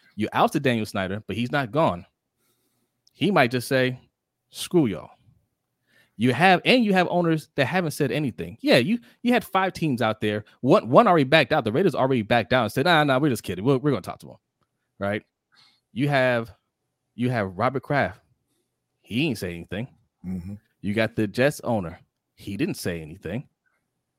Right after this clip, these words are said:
Speaker 1: right? I mean, Sharon mentioned San Francisco. They didn't say anything. There are a bunch of teams out there that just like, "Mm, okay."
Speaker 2: Yeah, Detroit didn't say anything either.
Speaker 1: Detroit didn't say
Speaker 2: <laughs>
Speaker 1: anything.
Speaker 2: And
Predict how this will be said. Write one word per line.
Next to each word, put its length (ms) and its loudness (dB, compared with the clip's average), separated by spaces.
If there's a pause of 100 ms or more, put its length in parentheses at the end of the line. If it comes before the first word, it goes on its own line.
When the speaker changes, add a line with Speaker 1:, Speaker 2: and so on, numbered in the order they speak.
(100)
Speaker 1:
right? 280 -2 (360)
I 40 -4
mean, 340 -6 (200)
Sharon 320 -2
mentioned 240 -4
San 140 0
Francisco. 540 -4 (200)
They 300 -6
didn't 180 0
say 200 -4
anything. 460 -8 (260)
There 120 6
are 80 6
a 40 -4 (240)
bunch 240 2
of 100 -2
teams 340 0
out 240 4
there 340 2
that 140 -6
just 120 -12
like, 180 -4 (220)
"Mm, 220 -4 (160)
okay." 200 -4
Speaker 2:
Yeah, 200 -2
Detroit 400 0
didn't 240 0
say 140 0
anything 260 -2
either. 240 -6 (100)
Speaker 1:
Detroit 340 -2
didn't 140 -2
say 100 0
Speaker 2:
<laughs> 40 2
Speaker 1:
anything. 380 6 (600)
Speaker 2:
And 180 4